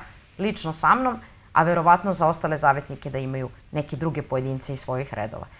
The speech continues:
Dakle, meni je nezamislivo da se ljudi bave takvim stvarima. Ko će na koga igrati flastera? Pa dajte, ljudi, da igramo svi za, za, za, za našu zemlju. Pa i kad se iznose različitosti,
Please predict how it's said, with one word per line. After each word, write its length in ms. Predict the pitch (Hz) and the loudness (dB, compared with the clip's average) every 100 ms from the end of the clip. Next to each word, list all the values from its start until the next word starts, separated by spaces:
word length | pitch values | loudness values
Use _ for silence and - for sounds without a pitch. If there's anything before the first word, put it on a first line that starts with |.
| - - | -20 -10
Dakle, 200 | - 190 | -2 0
meni 280 | 190 226 311 | 2 2 2
je 80 | 302 | 2
nezamislivo 920 | 240 208 190 214 262 - 294 254 202 - - - _ - - | 2 2 2 2 0 0 2 6 4 4 -18 -20 _ -20 -10
da 200 | 175 180 | 0 2
se 160 | 180 185 | 2 2
ljudi 360 | 196 277 196 | 2 2 2
bave 420 | 160 147 254 262 196 - | 6 12 12 12 6 6
takvim 380 | 214 226 262 | 6 4 -2
stvarima. 600 | 233 - 165 170 185 160 117 - - _ - _ _ - | -4 4 8 8 8 2 -4 -12 -20 _ -20 _ _ -4
Ko 180 | - 254 | 4 6
će 160 | 254 220 | 6 2
na 100 | 190 | 2
koga 320 | 220 226 208 | 4 4 6
igrati 460 | 190 202 214 214 156 | 6 2 -2 -4 -4
flastera? 580 | 165 156 156 - 156 151 - - - | 4 6 4 0 -2 -2 -12 -20 0
Pa 100 | 190 | 8
dajte, 420 | 202 277 285 226 | 12 12 10 2
ljudi, 500 | 202 262 202 190 156 - - - - - | 2 2 2 0 -2 -8 -20 -20 -20 -2
da 140 | 180 | 2
igramo 400 | 254 233 208 180 | 4 4 4 4
svi 260 | - 240 208 | 0 -2 0
za, 200 | 175 - | 2 2
za, 220 | 151 165 | 0 -4
za, 220 | 156 170 | 0 0
za 140 | 151 185 | 2 6
našu 340 | 196 208 - | 6 6 0
zemlju. 320 | 139 160 151 110 - - - - - | 0 0 0 -4 -12 -20 -20 -20 -6
Pa 80 | 233 | 0
i 60 | 233 | 0
kad 220 | 254 240 | 0 0
se 140 | 254 | 0
iznose 420 | 262 240 196 226 208 | 0 0 0 4 10
različitosti, 840 | 180 208 220 220 175 151 - - | 10 10 4 -4 -6 -8 -8 -14